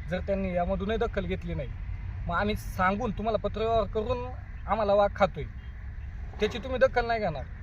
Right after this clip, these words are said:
आणि जर आमचं शेतकरी असेल, शेतकरी महिला असेल, यांनी शेतामध्ये काम करताना बिबट्याने जर त्यांच्यावर, आ, आत्मघातकी हल्ला केला आणि मग जा-, जो उद्रेक होतो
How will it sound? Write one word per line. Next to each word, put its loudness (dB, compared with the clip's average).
आणि 0
जर 6
आमचं -4
शेतकरी -2
असेल, 2
शेतकरी -4
महिला 4
असेल, 0
यांनी 0
शेतामध्ये -2
काम 0
करताना -2
बिबट्याने -2
जर -2
त्यांच्यावर, -2
आ, 2
आत्मघातकी 2
हल्ला 2
केला 2
आणि 0
मग 2
जा-, 2
जो 2
उद्रेक 0
होतो -2